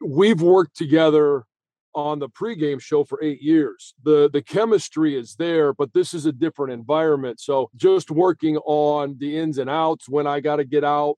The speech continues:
for him to make his, his pre-snap calls. Uh, same thing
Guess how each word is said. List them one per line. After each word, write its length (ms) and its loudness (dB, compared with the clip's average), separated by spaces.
for 120 -16
him 240 -4
to 60 -4
make 280 -4
his, 440 -6
his 240 -4
pre-snap 640 -2
calls. 580 2
Uh, 320 -4
same 280 -8
thing 200 -4